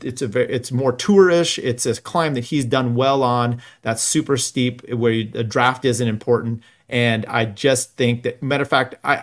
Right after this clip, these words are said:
I would say, this is what I'm gonna tell Sepp. "Sepp, if Jonas attacks tomorrow, just cover it. Cover the move. Just <laughs> go with him. You may get countered by Roglic, but I think you are stronger than Roglic.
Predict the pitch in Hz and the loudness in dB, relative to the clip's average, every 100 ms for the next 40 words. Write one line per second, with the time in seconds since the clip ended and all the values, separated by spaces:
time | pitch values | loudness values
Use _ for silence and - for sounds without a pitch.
0 | - 147 156 123 - 139 139 160 170 - | 2 4 4 2 2 4 2 0 -4 -2
1 | 143 143 127 135 120 113 117 101 - - | -2 0 0 0 2 0 -2 -4 -6 -10
2 | - _ - 147 - _ _ _ _ _ | -14 _ -2 -2 -2 _ _ _ _ _
3 | _ _ _ - 120 147 180 175 135 147 | _ _ _ -8 2 4 6 2 0 2
4 | 143 - 139 135 127 123 - - - 120 | 0 0 0 2 0 -2 -6 -6 0 0
5 | 107 104 - - 226 180 120 107 107 - | 0 -4 -10 2 4 6 2 0 -4 -6
6 | _ _ - - 151 - _ - 180 - | _ _ -8 -6 -6 -8 _ -6 -4 -4
7 | 165 - 170 185 156 147 143 135 - - | -6 2 6 8 6 6 2 2 -4 -14
8 | - 151 160 170 180 - 160 160 151 131 | -2 4 6 6 2 2 2 4 2 2
9 | 123 120 120 165 147 151 151 - 120 123 | 4 4 6 6 6 4 4 0 0 0
10 | 123 156 - 127 117 - - 151 160 165 | 0 -4 -2 0 0 -2 0 2 2 0
11 | 147 123 120 120 113 - | 0 2 2 2 0 -2